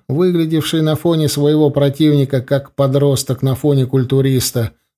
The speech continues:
тут же пал жертвой огненного залпа. «Опять вызвавшего у меня острый приступ зависти!» Впрочем, свою задачу мой дракончик выполнил. Врага отвлёк,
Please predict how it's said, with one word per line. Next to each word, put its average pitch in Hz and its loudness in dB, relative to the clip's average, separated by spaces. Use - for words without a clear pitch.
тут 220 0
же 190 -2
пал 160 -2
жертвой 147 0
огненного 139 2
залпа. 110 -2
«Опять 87 -6
вызвавшего 95 -8
у 127 -2
меня 131 0
острый 123 -4
приступ 139 -4
зависти!» 120 -4
Впрочем, 262 -4
свою 131 -2
задачу 135 -4
мой 127 0
дракончик 120 -2
выполнил. 90 -2
Врага 110 -4
отвлёк, 208 -6